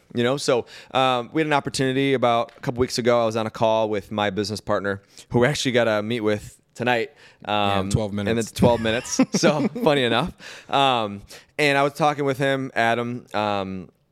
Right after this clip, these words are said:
Speaker 1: and we were just talking about just, you know, how can we really help a lot of people? And one thing that came up that really stuck with me is like, wow, like, what about my friends that wanna help with people too?
Speaker 2: Yeah.
Speaker 1: Like, wh-, this is a,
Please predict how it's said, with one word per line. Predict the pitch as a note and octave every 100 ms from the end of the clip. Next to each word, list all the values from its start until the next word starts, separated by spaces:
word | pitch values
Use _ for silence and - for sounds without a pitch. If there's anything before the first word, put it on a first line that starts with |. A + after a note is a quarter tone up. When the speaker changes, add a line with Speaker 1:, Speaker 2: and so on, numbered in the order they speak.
| _ - - C3+
Speaker 1:
and |
we | D3+
were | F#3+
just | D#3
talking | D#3+ D3
about | C3+ A#2+
just, | A2 -
you | B2
know, | G#2+ G2 -
how | - C3+ E3
can | A3+
we | G#3
really | C3+ B2+ B2+
help | A2 A2
a | G2+
lot | F2+
of | D#2+
people? | F2 D#2+ E2
And | F#2+ G#2
one | B2+
thing | C#3+ C3+
that | A2
came | A#2 A2
up | G#2+ A2+
that | F#2+
really | F#2 G2+
stuck | F#2+ G#2+ G2+
with | G2
me | G#2+
is | F2
like, | E2+
wow, | F2 F#2 F2
like, | - - - - _ -
what | F#3
about | B3+
my | F3+
friends | - G#2+ G#2+ F#2
that | D#2
wanna | F#2+ F#2
help | F2+ F2
with | -
people | G2 -
too? | - D2 F#2+ -
Speaker 2:
Yeah. | G#2
Speaker 1:
Like, | A2 G2
wh-, | B2 - - F#2 C#3+
this | F#3 A3
is | G#3+
a, | D3+ A#2